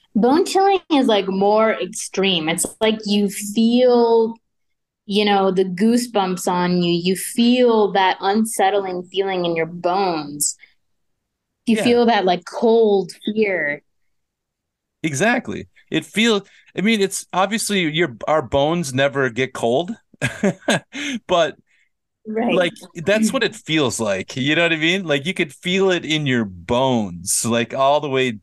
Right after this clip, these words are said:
Speaker 2: into your, you know, the, the core of your being. And it's, it sends a, a chill, like a cold feeling right through your body.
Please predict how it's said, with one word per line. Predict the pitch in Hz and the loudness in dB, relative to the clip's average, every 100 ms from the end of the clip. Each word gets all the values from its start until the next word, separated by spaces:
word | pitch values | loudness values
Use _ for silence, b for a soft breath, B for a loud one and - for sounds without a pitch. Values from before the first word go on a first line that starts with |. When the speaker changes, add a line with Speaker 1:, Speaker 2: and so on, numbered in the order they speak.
| - | -8
Speaker 2:
into | 139 135 - | -4 -4 -2
your, | 127 117 107 101 98 | 0 0 0 -4 -6
you | 120 110 | -4 -2
know, | 104 104 - | -2 -6 -8
the, | 120 120 | -6 -6
the | 107 123 | -4 -6
core | - - 143 139 131 | -6 -4 0 0 0
of | 117 107 | -2 -2
your | 107 | -6
being. | 87 107 117 101 92 71 _ _ b b - | -4 -2 -2 -2 -8 -14 _ _ b b -4
And | 120 117 | -2 -2
it's, | 107 - - | -2 -6 -4
it | 120 123 | -4 -2
sends | - 151 143 - | -2 -2 -4 -4
a, | 117 107 - | -2 -2 -2
a | 113 | -4
chill, | - - 170 139 110 | -4 -2 0 2 2
like | 107 110 | -2 -2
a | 104 | -4
cold | - 147 143 139 113 | -4 0 2 2 0
feeling | - 131 135 120 104 98 | -4 -4 0 0 0 0
right | 113 117 - | 0 -2 -4
through | - 127 | -4 -2
your | 117 107 | 0 0
body. | 92 110 110 95 85 | 0 0 0 -4 -10